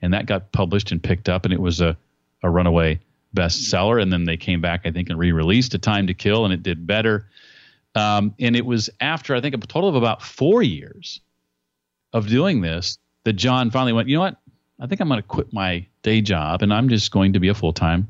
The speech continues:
writer." He, he didn't, you didn't just, you know, you hear that phrase, you know,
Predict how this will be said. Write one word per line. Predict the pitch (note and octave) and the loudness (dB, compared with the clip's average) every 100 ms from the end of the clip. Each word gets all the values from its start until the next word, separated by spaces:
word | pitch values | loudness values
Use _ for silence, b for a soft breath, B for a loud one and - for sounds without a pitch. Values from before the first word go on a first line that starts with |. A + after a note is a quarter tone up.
| - | 0
writer." | B2 F3 F2 - _ b b b b b b b | 2 2 0 -6 _ b b b b b b b
He, | A#2+ B2+ B2 | 0 2 4
he | B2+ | 4
didn't, | D3+ F#3 C3+ A2 | 4 4 2 0
you | - | 0
didn't | A#2+ D3 | 2 4
just, | A#2 G#2+ - - | 2 0 -6 -6
you | G#2 | -2
know, | |
you | F#2+ G2 G2 | -2 -2 0
hear | A2+ | 0
that | - | -2
phrase, | - G2 F2+ | 0 0 0
you | F#2 A#2+ | -4 -4
know, | F#2+ | -4